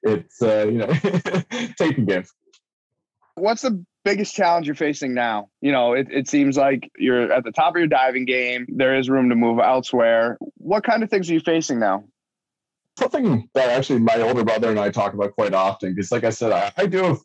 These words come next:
Speaker 1: plan to, uh, start a business in the upcoming years. And, uh, that's something that obviously you need to be close to a computer for. You need to have your phone available. You need to, you know, be able to get processing. You need to have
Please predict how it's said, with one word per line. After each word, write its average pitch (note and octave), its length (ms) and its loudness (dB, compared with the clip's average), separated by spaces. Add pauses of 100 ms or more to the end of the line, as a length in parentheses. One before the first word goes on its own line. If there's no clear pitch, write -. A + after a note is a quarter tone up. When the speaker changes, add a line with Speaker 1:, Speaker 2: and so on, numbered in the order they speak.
Speaker 1:
plan A#2+ 240 2
to, A2 300 2
uh, G2+ 40 2
start G#2+ 240 -2
a G2 40 -2
business G#2 380 -4
in G#2+ 60 -4
the F#2 100 2
upcoming F#2+ 380 0
years. A2+ 480 0
And, G2+ 460 -2
uh, F#2+ 160 0
that's A#2 260 -2
something B2+ 320 -2
that G2 140 2
obviously G2+ 380 -2
you G2+ 100 -2
need G2 140 -4
to G2+ 40 -8
be F2+ 140 -6
close G#2 280 -2
to G2 60 -6
a F#2+ 60 -6
computer A#2+ 360 -4
for. A#2+ 300 -2
You G#2 120 2
need F#2+ 180 -2
to F2 240 -2
have F2+ 180 -4
your F2 120 -8
phone A2+ 260 0
available. A2 480 0
You F#2+ 120 -2
need F#2 280 -4
to, F#2 80 0
you E2 100 -4
know, F2 160 0
be F#2+ 120 -4
able F2 120 -2
to F2 80 -8
get E2+ 220 -8
processing. G2+ 720 -2
You F2+ 120 -2
need F2+ 180 -2
to F#2 120 0
have E2+ 240 -2